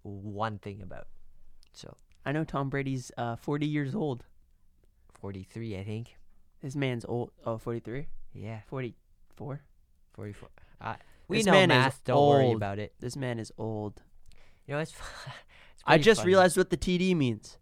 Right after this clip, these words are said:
Speaker 1: What?
Speaker 2: Touchdown.
Speaker 1: Oh, we're s-, dumb.
Speaker 2: <laughs>
Speaker 1: Uh, we were trying to figure out what T D meant.
Speaker 2: Yeah,
Speaker 1: I
Speaker 2: we
Speaker 1: was
Speaker 2: thought it
Speaker 1: like,
Speaker 2: was his age.
Speaker 1: like, uh, Toronto, uh, Toronto Bank, you know, T D Trust, whatever it's called.
Speaker 2: My dad left that bank, like, so long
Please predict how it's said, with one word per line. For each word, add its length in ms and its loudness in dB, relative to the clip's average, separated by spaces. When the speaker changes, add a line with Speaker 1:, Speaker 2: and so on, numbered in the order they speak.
Speaker 1:
What? 240 -8
Speaker 2:
Touchdown. 480 -2
Speaker 1:
Oh, 360 -4
we're 160 -10
s-, 140 -16
dumb. 320 -8
Speaker 2:
<laughs> 80 -6
Speaker 1:
Uh, 80 -8
we 100 -4
were 80 -4
trying 220 -2
to 60 -4
figure 260 0
out 100 2
what 160 -2
T 140 -6
D 180 -6
meant. 180 -6
Speaker 2:
Yeah, 60 -4
Speaker 1:
I 40 -4
Speaker 2:
we 60 -2
Speaker 1:
was 40 0
Speaker 2:
thought 120 4
it 40 8
Speaker 1:
like, 60 8
Speaker 2:
was 80 2
his 140 -2
age. 520 -4
Speaker 1:
like, 200 -14
uh, 180 -6
Toronto, 680 -10
uh, 100 -8
Toronto 340 -10
Bank, 440 -12
you 140 -16
know, 180 -14
T 140 -16
D 280 -14
Trust, 440 -18
whatever 400 -10
it's 160 -18
called. 220 -14
Speaker 2:
My 160 -12
dad 320 -12
left 240 -12
that 180 -12
bank, 320 -16
like, 180 -14
so 160 -14
long 220 -18